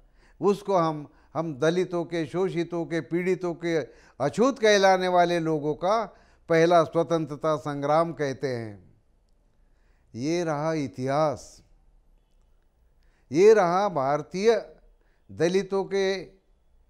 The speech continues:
शोषितों के आज़ादी का इतिहास, पहला इतिहास। और बाद में हम देखते हैं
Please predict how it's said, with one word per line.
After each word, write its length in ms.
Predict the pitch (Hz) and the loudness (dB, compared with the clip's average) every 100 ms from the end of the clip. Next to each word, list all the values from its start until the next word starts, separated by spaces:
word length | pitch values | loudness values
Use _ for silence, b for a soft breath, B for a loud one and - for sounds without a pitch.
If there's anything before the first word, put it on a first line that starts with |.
| _ _ _ _ _ | _ _ _ _ _
शोषितों 680 | - 175 190 185 190 185 190 | -8 -2 0 0 -4 -2 -4
के 180 | - 190 | -2 0
आज़ादी 560 | 170 170 175 208 208 214 | 2 2 4 2 2 0
का 160 | 214 | 2
इतिहास, 560 | 208 180 160 139 117 - | 2 0 0 0 -2 -4
पहला 360 | 160 165 170 170 | 0 2 4 4
इतिहास। 640 | 151 123 135 113 107 - _ _ _ _ _ _ _ _ _ _ - | 2 -4 -6 -4 -6 -14 _ _ _ _ _ _ _ _ _ _ -10
और 120 | 120 | -8
बाद 360 | 113 147 151 143 | 0 2 2 0
में 120 | 156 | -6
हम 160 | 151 147 | -6 -4
देखते 380 | 151 147 - | -4 -4 -4
हैं 380 | 160 180 175 185 | -4 -2 -6 -14